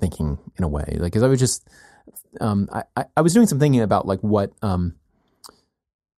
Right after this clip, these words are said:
how people imbue, um, imbue the world with, uh, with greater meaning. So I'm, there's all kinds of writing, but I'm not gonna go into this, uh, in, in any detail. But there's just,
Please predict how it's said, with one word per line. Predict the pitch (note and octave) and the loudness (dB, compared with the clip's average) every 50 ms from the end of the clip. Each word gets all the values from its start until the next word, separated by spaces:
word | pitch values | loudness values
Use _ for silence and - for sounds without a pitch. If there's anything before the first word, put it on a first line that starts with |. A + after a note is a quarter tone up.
| _ _ _ _ - | _ _ _ _ -14
how | - - C3+ C3 B2+ C3 C3 C3 B2 A#2+ | -6 0 2 4 4 6 6 4 4 2
people | - - B2+ - A#2 G#2+ G#2+ | 0 -2 0 2 0 0 2
imbue, | A2+ G#2+ G2+ F#2+ G#2 G2+ G#2 G#2 G#2 G2 G2 F#2+ F#2+ F2 - - - _ _ - _ _ _ _ - | 2 0 2 2 2 2 4 4 4 4 2 2 0 -2 -4 -8 -20 _ _ -20 _ _ _ _ -6
um, | G#2 F#2+ F#2+ F#2+ F#2 F#2 F2+ E2+ _ - | -4 -2 -2 0 -2 -2 -4 -6 _ -2
imbue | B2+ A2+ G#2+ G2 A2+ A#2+ A#2+ A#2+ | 0 0 2 4 4 4 6 6
the | G#2+ A2+ | 4 2
world | G2+ F#2 G2 G2 F#2+ F#2 F#2 F2+ F2 | 0 2 2 2 2 0 -2 -2 -2
with, | F2+ F2+ F2+ - - - - | -2 -4 -4 -6 -10 -12 -8
uh, | G2+ F#2+ F#2 F2+ | -6 -6 -6 -6
with | F#2+ G2 G2 | -6 -6 -2
greater | - G#2+ - F2+ F#2+ | -2 -2 -2 -2 -2
meaning. | F#2+ F#2 F2 F2 F#2 | -2 -2 -4 -6 -4
So | - C#3 | -2 0
I'm, | E3 F#3 F#3+ D#3+ | 2 2 4 4
there's | F#3+ E3 - | 4 2 4
all | G3 A3 | 4 4
kinds | - G3 D#3+ C#3 | 4 4 0 2
of | G#2+ | 2
writing, | A2+ A2+ A2+ G#2+ G2 | 2 2 2 0 0
but | G2 | 0
I'm | A#2+ C3+ | 2 2
not | C#3+ C3+ | 2 2
gonna | B2+ G#2+ F#2+ | 2 0 -2
go | F2+ E2 | -2 -2
into | D#2+ E2 | -2 -4
this, | D#2 C2 - - - - | -4 -6 -6 -6 -6 -6
uh, | - G2 F2+ F#2 - | -4 -4 -4 -4 -4
in, | - G2 F#2+ - - G2+ F#2+ - - | -4 -6 -4 -2 -2 -2 -2 -2 -2
in | G#2+ G2+ | -2 -2
any | F#2+ F#2 F2+ F2+ | 0 -2 -2 -4
detail. | - - - A#2+ G2+ F#2 | -6 -4 -2 -2 -2 0
But | F2 A2+ G#2+ - | -2 -4 -4 -2
there's | D3+ D#3+ E3 F#3+ | -2 -2 0 0
just, | A3+ G#3+ | -2 -4